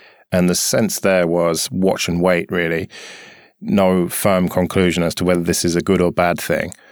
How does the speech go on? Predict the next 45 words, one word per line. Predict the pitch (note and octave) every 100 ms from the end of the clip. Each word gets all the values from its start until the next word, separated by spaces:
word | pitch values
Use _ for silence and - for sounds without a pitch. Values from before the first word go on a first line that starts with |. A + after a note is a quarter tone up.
| - _ _ _ _ _ _ _ _ _ -
It | - A2+
just | C#3 -
seems | - G2 F2 - -
inevitable, | E2+ F2+ G2 G2+ F#2 E2 D#2+
really, | F2+ F#2 E2
that | F2 F2
this | F2+ -
was | -
gonna | E2+ E2+
happen | F2 - E2+
because | E2 F#2 - A2 F#2 - - - _ _ - - -
they | G#2+ F#2+ F#2
were | F2+
doing | - F#2+ F2
so | - - F#2
much | F2 -
work | F#2 F2 -
on | F2+
it | F2+
and | F2+ F2 - -
pretty | - F#2
much | F#2+ -
no | G#2+
one | F#2+ F#2+
else | G2 -
was. | F#2+ A2 E2+ -
So | - F2 F2+ E2 - - - -
why | F#2+ F#2+
not | F#2 -
merge | F2+ D#2+ -
them? | E2 F2 _ _ _ -
And | G2+
even | A#2 G2+
Yola | F#2+ F#2+ E2
themselves | D#2 - G#2+ F2
say | -
that | E2 -
Mir | F#2+ F#2 E2+
has | F2
served | - - F#2+ E2+
its | -
purpose | - F#2+ F2+ F2 - -
and | F#2 E2+
can | F2+
retire. | E2+ - A2 G2 -